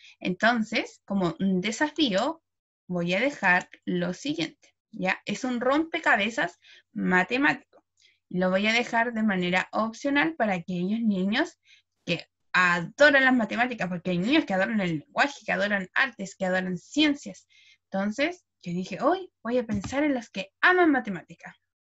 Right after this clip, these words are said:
que yo sé que son muchos en mi curso, así que van a realizar el siguiente rompecabezas matemáticas de manera opcional, los que quieran,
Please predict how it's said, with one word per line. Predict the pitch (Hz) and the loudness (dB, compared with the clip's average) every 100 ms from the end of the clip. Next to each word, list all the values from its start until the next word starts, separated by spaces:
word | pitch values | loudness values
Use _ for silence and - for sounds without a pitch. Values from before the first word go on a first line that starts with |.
| _ _ | _ _
que | - 170 | -10 -10
yo | - | -8
sé | 180 | -8
que | 180 226 | -6 -4
son | 180 | -2
muchos | 175 254 330 320 | -2 -2 -2 0
en | 302 | 0
mi | 302 | 0
curso, | 339 190 | -2 -6
así | 170 - - | -12 -14 -8
que | - 359 - _ - _ _ | -2 -2 -4 _ -20 _ _
van | 220 | 2
a | 220 | 2
realizar | 196 180 180 233 | 2 0 0 -2
el | 233 | -2
siguiente | 226 170 180 294 359 330 | -4 -4 -2 -2 -2 -4
rompecabezas | 277 320 320 277 202 196 - 285 _ _ _ - | -2 -2 -2 -4 -4 -4 -8 -12 _ _ _ -6
matemáticas | 202 240 294 320 226 185 196 220 233 | 2 2 4 2 2 -2 -6 -6 -4
de | 185 | -2
manera | 180 180 190 | 0 2 0
opcional, | 196 - 247 214 214 - | -2 -6 -2 0 0 -4
los | - - - | -10 -12 -12
que | - 175 | -12 -10
quieran, | - 240 220 180 190 247 | -2 2 2 4 0 -2